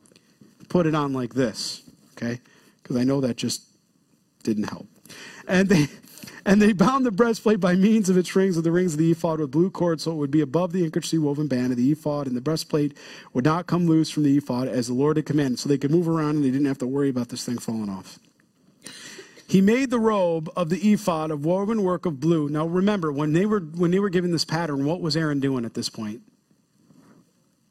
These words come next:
He was making a golden calf and worshiping an idol.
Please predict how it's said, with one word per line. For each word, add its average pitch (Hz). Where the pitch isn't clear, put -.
He 196
was 202
making 165
a 131
golden 147
calf 123
and 139
worshiping 120
an 131
idol. 123